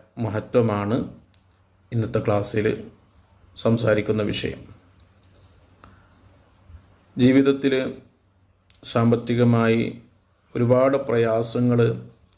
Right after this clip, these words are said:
അനുഭവിക്കുന്നവരാണ് നാമൊക്കെയും. ഒരുപാട് ആളുകൾ നമ്മുടെ കൂട്ടത്തിൽ ജോലിയില്ലാത്തവരുണ്ട്,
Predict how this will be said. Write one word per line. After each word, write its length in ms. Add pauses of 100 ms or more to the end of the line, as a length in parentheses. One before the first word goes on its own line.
(120)
അനുഭവിക്കുന്നവരാണ് 1160
നാമൊക്കെയും. 600 (1400)
ഒരുപാട് 400
ആളുകൾ 420
നമ്മുടെ 320
കൂട്ടത്തിൽ 440 (1000)
ജോലിയില്ലാത്തവരുണ്ട്, 1160